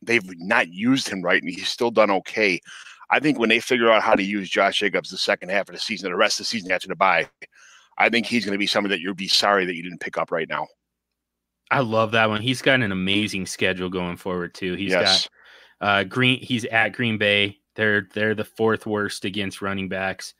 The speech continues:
Speaker 2: Um, still got Detroit, who's the third worst.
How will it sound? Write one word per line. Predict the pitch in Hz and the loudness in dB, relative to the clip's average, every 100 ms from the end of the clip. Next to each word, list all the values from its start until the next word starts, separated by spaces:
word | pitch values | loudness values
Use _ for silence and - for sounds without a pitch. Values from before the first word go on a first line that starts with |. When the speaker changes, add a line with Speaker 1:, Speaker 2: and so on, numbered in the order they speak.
| _ _ _ - | _ _ _ -4
Speaker 2:
Um, | 95 92 92 90 90 - | 0 0 0 -4 -6 -10
still | - - 120 | -8 0 0
got | 110 104 95 | 2 0 -2
Detroit, | 107 - 110 110 110 | -8 -2 0 0 0
who's | 117 98 | -4 -6
the | 104 | -6
third | - 107 98 | -2 0 0
worst. | 98 98 98 - - | 0 0 -2 -4 -12